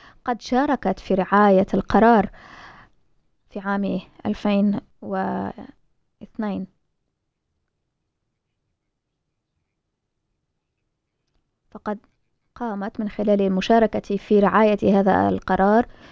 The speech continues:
بتشجيع الدول على التصويت لفائدة، لفائدته، فائدة الإعلان. ولكن حسب علمي ليس هنالك أي بلد قام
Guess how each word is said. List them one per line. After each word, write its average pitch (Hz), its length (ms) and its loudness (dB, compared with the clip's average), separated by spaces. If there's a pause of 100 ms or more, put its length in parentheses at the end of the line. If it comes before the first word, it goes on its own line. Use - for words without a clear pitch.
(140)
بتشجيع 269 480 2
الدول 240 480 4
على 180 160 0
التصويت 202 480 0
لفائدة، 208 920 2 (340)
لفائدته، 226 540 2
فائدة 190 480 -2
الإعلان. 202 420 2 (580)
ولكن 285 420 0
حسب 262 580 -2
علمي 202 600 2
ليس 277 280 0
هنالك 196 480 2
أي 277 300 4
بلد 202 480 2 (2500)
قام 220 360 -6